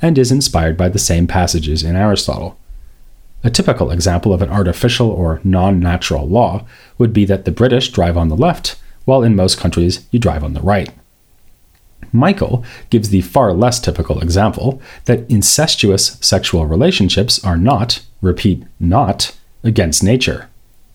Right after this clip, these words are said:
His rationale here could be that the first generations of humans after Adam and Eve would necessarily have propagated through incest between brother and sister, and this could hardly have been against God's plan.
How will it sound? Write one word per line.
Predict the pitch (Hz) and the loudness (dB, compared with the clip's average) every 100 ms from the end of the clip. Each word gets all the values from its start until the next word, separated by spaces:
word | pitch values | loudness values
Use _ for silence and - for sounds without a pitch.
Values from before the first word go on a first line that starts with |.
| - - _ - | -20 -20 _ -12
His | - 113 | -2 2
rationale | 135 117 107 87 78 | 2 2 2 2 0
here | 85 76 | -2 -4
could | - 120 | -2 0
be | 98 | 4
that | 90 92 - - - | 2 0 -4 -8 -4
the | |
first | - 131 139 | 0 0 0
generations | - 87 82 90 - 87 | 0 0 2 2 2 0
of | 76 | -2
humans | - 190 127 123 | 0 2 4 2
after | 95 92 98 | 0 0 -2
Adam | 98 98 87 | 0 0 0
and | 80 | 0
Eve | 135 156 95 120 - - - | 0 0 0 -6 -10 -14 0
would | 101 - | 0 2
necessarily | 85 - 82 185 196 95 87 | -2 0 0 2 2 2 0
have | 92 90 | -2 -2
propagated | - 104 98 92 87 87 | -2 0 0 0 0 0
through | - 90 - | 0 -2 0
incest | 160 175 - 98 - - - - - | -2 0 0 0 -4 -4 -14 -20 -4
between | 127 135 123 | 0 2 2
brother | 92 85 78 | 2 0 0
and | 82 | 0
sister, | - 127 135 123 - - _ | 0 0 0 0 -4 -20 _
and | - 123 | 0 2
this | 180 190 | 2 0
could | - 78 | -2 -4
hardly | - 95 90 85 | 0 0 2 0
have | 85 | -2
been | 82 80 | -2 -2
against | 101 95 76 - - | -2 -2 -2 -4 -4
God's | 73 67 | -4 -4
plan. | - 147 117 - | -2 -2 -2 -6